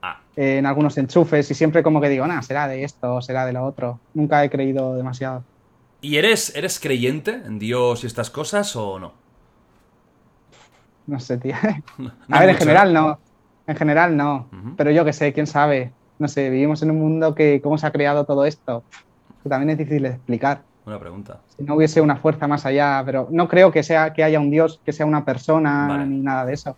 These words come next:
Speaker 1: Ujú.
Speaker 2: Pero no sé.
Speaker 1: Ojo,
Speaker 2: No sé,
Speaker 1: estamos,
Speaker 2: es
Speaker 1: eh,
Speaker 2: raro,
Speaker 1: que, que
Speaker 2: o sea
Speaker 1: no os hubierais imaginado a Jordi N P hablando de si existe Dios, ¿eh?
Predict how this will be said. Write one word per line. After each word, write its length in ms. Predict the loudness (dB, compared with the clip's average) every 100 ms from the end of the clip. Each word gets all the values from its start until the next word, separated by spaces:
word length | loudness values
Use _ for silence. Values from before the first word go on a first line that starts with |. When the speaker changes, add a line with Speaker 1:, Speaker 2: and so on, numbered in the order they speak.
| -16
Speaker 1:
Ujú. 220 | -16 -16 -18 _ _ _ -4
Speaker 2:
Pero 280 | 0 0
no 100 | -2
sé. 260 | -4 -6 -6 -12 _ _ _ -12 -12 -12 _ _ _ _ _
Speaker 1:
Ojo, 280 | -8 -6 -2
Speaker 2:
No 80 | -2
sé, 140 | 2
Speaker 1:
estamos, 160 | 4 4
Speaker 2:
es 80 | 4
Speaker 1:
eh, 20 |
Speaker 2:
raro, 180 | 2 0
Speaker 1:
que, 40 |
que 60 | -2
Speaker 2:
o 20 |
sea 100 | 0
Speaker 1:
no 60 | 0
os 100 | 2
hubierais 300 | 2 2 4
imaginado 720 | 2 2 2 2 4 2 0 0
a 140 | 2
Jordi 280 | 2 2 2
N 140 | 0 2
P 120 | 4
hablando 320 | 4 2 2
de 60 | 0
si 120 | -2
existe 320 | -8 0 0
Dios, 300 | 2 0 0
¿eh? 160 | -6